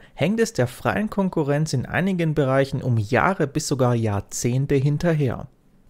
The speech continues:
In diesem Video schauen wir uns daher mal sechs Funktionen an,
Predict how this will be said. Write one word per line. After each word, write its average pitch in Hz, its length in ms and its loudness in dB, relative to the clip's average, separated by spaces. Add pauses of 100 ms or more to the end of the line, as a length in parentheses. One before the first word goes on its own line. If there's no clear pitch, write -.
In 110 260 0
diesem 202 300 2
Video 202 220 4
schauen 139 260 0
wir 135 80 2
uns 127 120 -2
daher 117 240 2
mal 104 220 -2
sechs 110 340 -2
Funktionen 170 540 -2
an, 139 280 -2